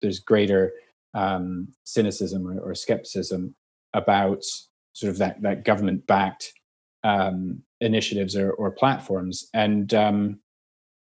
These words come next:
yeah, the, the, you know, there, there is no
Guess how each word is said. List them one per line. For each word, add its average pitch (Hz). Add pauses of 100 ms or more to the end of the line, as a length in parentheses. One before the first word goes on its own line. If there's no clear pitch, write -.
yeah, 127
the, 101
the, 104
you 110
know, 98
there, 107
there 107
is 120
no 95